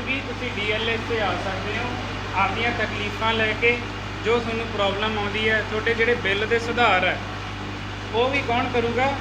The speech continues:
ਡੀ ਐਲ ਐਸ ਏ ਕਰੂਗਾ। ਡੀ ਐਲ ਐਸ ਏ ਤੁਹਾਡੇ ਨਾਲ ਕਦਮ ਕਦਮ 'ਤੇ ਖੜ੍ਹਾ ਹੈ। ਉਹਦੇ ਰਿਲੇਸ਼ਨ ਦੇ ਵਿੱਚ ਹੋਰ ਜਿਹੜੀਆਂ ਸਕੀਮਾਂ ਉਹ ਤੁਹਾਡੇ ਪੈਂਫਲੇਟ ਦੇ ਉੱਪਰ ਹੈ। ਤੁਸੀਂ ਪੜ੍ਹੋ, ਆਪਦੇ ਘਰ ਦੇ ਵਿੱਚ ਆਸ-ਪਾਸ ਆਪਦੇ ਦੱਸੋ, ਤਾਂ ਕਿ ਤੁਹਾਨੂੰ ਪਤਾ ਲੱਗੇ ਵੀ ਜਿਹੜਾ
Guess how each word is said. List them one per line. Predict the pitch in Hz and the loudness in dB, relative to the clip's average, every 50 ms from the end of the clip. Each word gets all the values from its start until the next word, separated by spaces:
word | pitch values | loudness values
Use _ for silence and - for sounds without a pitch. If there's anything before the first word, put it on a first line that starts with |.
| - - - - - | -4 -6 -6 -2 0
ਡੀ | 208 233 240 | 4 6 6
ਐਲ | 240 233 226 | 6 6 6
ਐਸ | 220 202 - 220 | 2 0 0 -2
ਏ | 202 | -2
ਕਰੂਗਾ। | - 180 151 147 139 - - - - - - - | -2 -2 -4 -4 -4 -6 -6 -6 -6 -6 -4 -2
ਡੀ | 226 240 269 | 0 2 4
ਐਲ | 294 302 302 | 4 6 4
ਐਸ | 277 - 302 | 4 2 0
ਏ | 277 | -2
ਤੁਹਾਡੇ | 277 - 247 247 254 | 0 0 0 0 0
ਨਾਲ | 262 269 269 254 - | 0 0 0 0 -2
ਕਦਮ | 240 226 226 240 240 | -2 -2 0 0 -2
ਕਦਮ | - 240 226 233 226 220 | -2 -2 -2 -2 -2 -2
'ਤੇ | 226 220 208 - | -2 -2 0 2
ਖੜ੍ਹਾ | 185 202 208 | 2 4 4
ਹੈ। | 175 151 - - - - - - - - - - - - - - - - - - 202 | 2 2 -2 -4 -6 -6 -6 -6 -6 -6 -6 -6 -6 -6 -6 -6 -6 -6 -6 -4 -2
ਉਹਦੇ | 233 269 294 302 320 302 | 0 2 4 6 6 6
ਰਿਲੇਸ਼ਨ | 302 277 262 254 254 247 269 277 277 | 6 4 4 2 2 2 0 0 0
ਦੇ | 285 | 2
ਵਿੱਚ | 285 285 294 294 285 - - 165 | 2 2 2 0 -2 -4 -4 0
ਹੋਰ | 180 202 240 254 | 0 2 2 2
ਜਿਹੜੀਆਂ | 247 269 277 285 302 302 | 2 0 0 0 0 0
ਸਕੀਮਾਂ | 285 - - 277 262 254 254 262 269 | 0 -2 -2 -2 -2 0 2 2 2
ਉਹ | 269 | 2
ਤੁਹਾਡੇ | 262 269 254 240 277 - - | 2 0 2 4 4 4 4
ਪੈਂਫਲੇਟ | 240 233 233 226 - 247 262 254 | 4 2 2 2 2 2 2 2
ਦੇ | 240 254 | 2 2
ਉੱਪਰ | 240 214 - - - 240 208 | 2 2 2 0 0 2 2
ਹੈ। | 147 110 101 - - - - - - - - - - - - - - - - - - - - - - - | 0 0 -4 -6 -8 -8 -8 -8 -8 -8 -8 -8 -8 -8 -8 -8 -8 -8 -8 -8 -6 -6 -6 -4 -2 2
ਤੁਸੀਂ | 214 226 247 240 240 | 2 2 2 2 4
ਪੜ੍ਹੋ, | 233 233 240 269 277 277 269 - - - - - - - 196 | 4 6 8 8 6 6 4 0 -4 -8 -8 -10 -8 -6 -4
ਆਪਦੇ | 196 208 208 233 247 | -4 -2 0 0 -2
ਘਰ | 240 - 247 220 202 | 0 2 2 2 2
ਦੇ | 208 226 240 | 2 2 2
ਵਿੱਚ | 240 247 240 - 247 233 202 | 2 2 0 0 -2 -2 0
ਆਸ-ਪਾਸ | 202 208 214 202 - 233 226 226 220 | 2 2 2 2 2 2 2 2 2
ਆਪਦੇ | 226 220 214 220 226 | 0 0 0 0 0
ਦੱਸੋ, | - 185 185 - - - 233 240 240 240 240 240 240 - - | 0 0 -2 -2 0 2 4 4 4 4 2 -2 -6 -4 -2
ਤਾਂ | 226 220 226 | -2 0 0
ਕਿ | 220 247 | 0 0
ਤੁਹਾਨੂੰ | 240 226 226 233 240 240 - | -2 -2 -2 -2 -2 0 2
ਪਤਾ | 226 226 226 247 269 | 2 4 6 6 6
ਲੱਗੇ | 269 247 226 220 226 233 240 247 247 - - - - - - - - - - - - | 6 4 2 4 4 4 4 2 0 -4 -6 -6 -6 -8 -8 -8 -8 -8 -8 -4 -4
ਵੀ | 233 | -2
ਜਿਹੜਾ | 247 226 247 247 277 - | 0 0 2 2 2 2